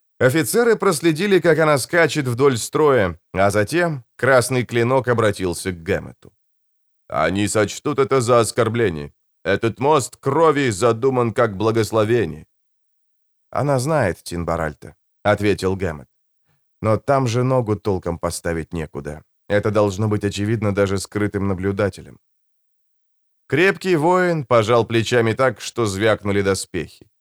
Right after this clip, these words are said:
«Может, шепнуть пару слов этому хундрилу?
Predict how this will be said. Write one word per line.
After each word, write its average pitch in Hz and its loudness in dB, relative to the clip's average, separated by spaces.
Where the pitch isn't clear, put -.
«Может, 90 -4
шепнуть 110 -2
пару 107 4
слов 110 0
этому 104 0
хундрилу? 101 -4